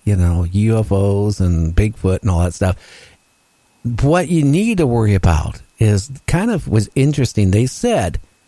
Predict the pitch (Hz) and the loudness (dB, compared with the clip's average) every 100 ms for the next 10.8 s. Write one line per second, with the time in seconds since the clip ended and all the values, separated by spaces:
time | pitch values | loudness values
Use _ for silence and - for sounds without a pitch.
0 | _ _ _ 139 143 - 160 160 - 127 | _ _ _ -2 0 2 2 0 0 0
1 | 101 110 82 67 - 110 123 127 117 135 | 2 2 0 -4 -2 0 2 0 0 -2
2 | 135 180 160 - 151 120 - 139 135 131 | 0 -2 -2 -2 -2 -2 0 0 0 0
3 | 117 110 104 92 98 - 87 90 87 - | 0 0 -2 -2 -2 -2 0 0 -2 -2
4 | 143 131 - 113 - - 98 95 101 98 | -4 -2 0 0 0 -4 -4 -2 0 2
5 | 82 87 80 69 - 101 - - - - | 2 0 0 -4 -6 -6 -8 -16 -20 -20
6 | _ - 123 127 104 113 104 - 95 85 | _ -2 0 2 0 0 0 -2 -2 -2
7 | 87 _ _ - 98 87 127 117 - 78 | -4 _ _ -2 0 0 0 0 0 0
8 | 76 - 107 107 113 - - 170 - - | -2 -2 0 2 0 -2 -2 -2 -2 -8
9 | - - _ _ _ _ - 127 120 120 | -18 -20 _ _ _ _ -2 2 2 -2
10 | 147 139 135 117 165 131 85 78 | -4 -4 -2 0 0 2 0 -4